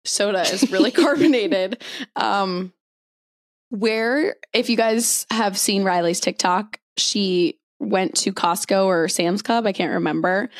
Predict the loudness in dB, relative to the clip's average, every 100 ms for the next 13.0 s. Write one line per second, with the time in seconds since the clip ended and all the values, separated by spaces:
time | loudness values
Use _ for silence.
0 | -16 -16 -18 _ -2 2 4 4 4 2
1 | 2 2 2 2 -2 -2 0 2 4 4
2 | 4 2 -2 _ -8 0 0 2 0 0
3 | 0 0 0 0 -2 0 -2 0 2 2
4 | 0 _ -20 -20 _ -4 -2 -2 -2 0
5 | 0 0 -2 0 2 2 0 2 2 2
6 | 2 2 2 2 0 2 0 0 0 2
7 | 2 2 0 -2 -2 0 0 0 0 0
8 | 0 0 -2 -2 -2 -2 -2 -2 -2 -2
9 | -4 -6 _ _ _ _ _ _ _ _
10 | _ -20 -16 0 2 2 0 0 0 -2
11 | -4 0 2 4 2 2 0 0 0 0
12 | 0 0 0 0 2 2 2 0 -4